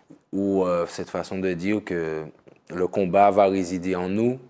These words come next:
pour laisser l'amour circuler dans nos vies, peu importe ce qui se passe. Et c'est là qu'on devient des soldats, puisque l'amour n'a pas vraiment besoin que nous nous défendions, selon moi. Mais dans notre société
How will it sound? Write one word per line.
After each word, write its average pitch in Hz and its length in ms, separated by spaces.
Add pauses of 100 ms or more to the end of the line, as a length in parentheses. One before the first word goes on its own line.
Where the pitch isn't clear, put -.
(140)
pour 92 220
laisser 95 400
l'amour 104 380
circuler 90 500
dans 87 120
nos 82 180
vies, 85 220
peu 90 180
importe 82 340
ce - 40
qui - 120
se - 100
passe. 80 300
Et 73 40
c'est 78 200
là 85 200
qu'on 90 160
devient 80 300
des 76 120
soldats, 92 420
puisque - 240
l'amour 92 400
n'a 101 80
pas 95 140
vraiment 95 340
besoin 80 560 (500)
que - 80
nous 85 180
nous 82 120
défendions, 90 680
selon 85 320
moi. 110 220 (460)
Mais 117 380
dans 107 180
notre 110 180
société 120 680